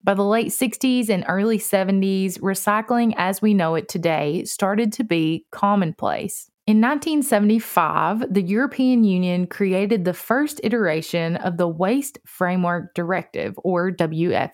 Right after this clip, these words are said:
D. This framework was where methods for waste management were divided into reduction in quantities of waste and disposal via recycling and reuse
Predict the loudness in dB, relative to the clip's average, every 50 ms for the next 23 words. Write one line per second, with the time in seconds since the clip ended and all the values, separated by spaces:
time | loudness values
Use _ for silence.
0 | _ -2 0 0 0 -2 -6 -8 _ _ _ _ _ _ _ _ _ _ -2 -2
1 | -2 -4 -4 -2 0 0 0 0 0 0 0 0 0 -2 -2 -2 -2 -2 -2 0
2 | 0 2 2 2 2 2 2 2 2 2 0 0 0 0 0 -2 -2 0 0 0
3 | 2 2 2 2 0 0 0 2 2 2 0 -2 -4 -2 -2 -2 0 -2 -2 -4
4 | -4 -6 -4 -4 -4 -4 -4 -2 -2 0 0 -2 -2 -2 -2 -2 0 0 0 2
5 | 0 0 0 0 0 2 2 2 0 0 -2 -2 0 0 -2 -2 -2 -2 -4 -2
6 | 0 0 -2 -2 -2 -4 -2 0 2 2 2 2 4 4 2 2 2 0 0 2
7 | 2 2 0 -2 -6 -6 -4 -2 -2 -2 -2 -2 -4 -4 -4 -4 -4 -4 -2 -2
8 | -2 -4 -4 -6 -10 -14 -20 -20 -20 -20 -20 -20 -20 _ 0 2 2 4 4 2
9 | 2 0 0 -2 -2 0 0 0 -2 -4 -2 -2 0 2 2 0 0 0 -2 -2
10 | -2 -2 -2 -2 0 0 2 2 2 0 0 -2 -2 -2 -4 -4 -4 -4 -4 -4
11 | -4 -2 -2 -2 -2 -2 -2 -2 -2 -2 -2 0 0 0 0 0 0 0 0 0
12 | 0 -2 -4 -6 -8 -10